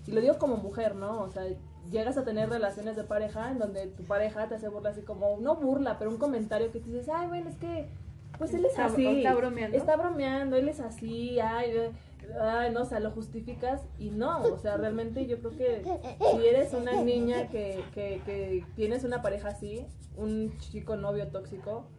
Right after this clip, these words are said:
Speaker 1: pues aguas, o sea, tengas cuidado con, con esa parte. Y, em, también que yo creo que las relaciones es necesario que tengan, eh, las, <laughs> las relaciones es necesario que tengan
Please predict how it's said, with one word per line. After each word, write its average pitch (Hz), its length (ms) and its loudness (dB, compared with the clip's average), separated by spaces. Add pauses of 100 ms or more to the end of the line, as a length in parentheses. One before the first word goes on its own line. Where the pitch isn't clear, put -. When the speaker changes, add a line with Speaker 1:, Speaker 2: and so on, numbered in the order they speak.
(260)
Speaker 1:
pues 185 180 -10
aguas, 202 400 -2
o 170 120 -8
sea, 175 160 -8
tengas 208 320 -6
cuidado 202 320 -2
con, 180 200 -8 (160)
con 190 200 -6
esa 202 220 -6
parte. 208 440 0 (960)
Y, 262 540 -4
em, 196 880 -6 (400)
también 240 320 0
que 285 100 -2
yo 285 100 -2
creo 285 140 -2
que 302 80 2
las 254 160 2
relaciones 220 720 -4 (420)
es 226 200 -2
necesario 233 720 0 (320)
que 220 80 -6
tengan, 226 440 0 (680)
eh, 233 160 8
las, 247 160 10
<laughs> - 440 6
las 277 100 8
relaciones 247 340 8
es 285 60 4
necesario 262 320 4
que 240 80 0
tengan 233 340 0